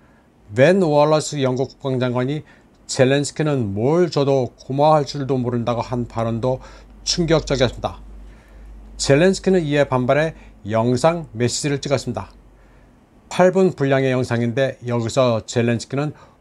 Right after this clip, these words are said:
고맙다는 말을 마흔일곱 번이나 합니다.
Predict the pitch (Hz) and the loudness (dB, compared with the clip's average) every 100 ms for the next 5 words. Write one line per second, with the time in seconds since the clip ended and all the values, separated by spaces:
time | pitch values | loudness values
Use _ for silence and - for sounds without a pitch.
0 | _ - 127 131 131 131 135 131 131 156 | _ -6 4 4 4 0 -2 0 0 -2
1 | 160 - _ - 92 104 117 151 135 131 | -8 -16 _ -16 -4 0 2 2 0 -2
2 | 131 - 123 117 107 104 92 | -4 -2 -2 0 -2 -4 -10